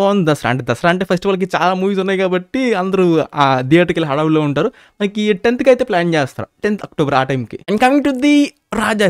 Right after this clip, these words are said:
సాబ్, నాకు తెలిసి ఇప్పుడు అందరూ కూడా మంచి హుషారుగా ఉంటారు, ఎందుకంటే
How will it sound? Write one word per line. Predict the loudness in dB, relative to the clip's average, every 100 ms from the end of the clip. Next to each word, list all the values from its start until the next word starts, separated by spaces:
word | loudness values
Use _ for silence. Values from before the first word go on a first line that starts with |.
| -2
సాబ్, | -8 -10 _ _ _ _ _ _ -4
నాకు | -2 0
తెలిసి | 0 0 -2 -2
ఇప్పుడు | 2 4 4 2 0
అందరూ | 0 0 2
కూడా | 0
మంచి | -2 -4 -2 0 0
హుషారుగా | 0 0 0 -2
ఉంటారు, | -2 -2
ఎందుకంటే | 0 2 2 2